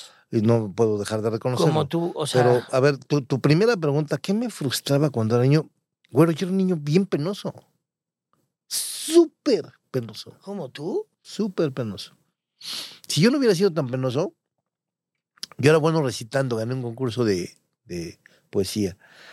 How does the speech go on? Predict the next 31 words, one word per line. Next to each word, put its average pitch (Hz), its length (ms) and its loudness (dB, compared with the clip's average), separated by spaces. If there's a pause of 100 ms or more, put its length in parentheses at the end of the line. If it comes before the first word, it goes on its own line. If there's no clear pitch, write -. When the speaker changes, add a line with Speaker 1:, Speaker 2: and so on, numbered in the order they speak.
(180)
Speaker 1:
Este, 95 600 -8
a 107 80 0
lo 107 80 0
mejor 135 200 4
hubiera, 131 260 2
me 113 120 -4
hubiera 120 200 2
dedicado 107 300 -2
por 107 160 -2
ahí, 117 80 2
pero 110 180 0
me 117 120 2
daban 160 240 0
pena, 170 280 -2
las, 98 280 -10
me 120 140 -2
daban 139 200 2
pena. 104 380 -4 (200)
Sí, - 240 -6
era 123 80 -4
un 127 80 -6
niño 120 140 -14
pedón. 104 320 -14
Speaker 2:
Ah, - 120 2
bueno, 214 360 4
a-, 147 280 4
hablando 147 320 4
de 165 120 4
pena, 170 420 0 (100)
eh, 156 160 -10
yo, 151 160 -4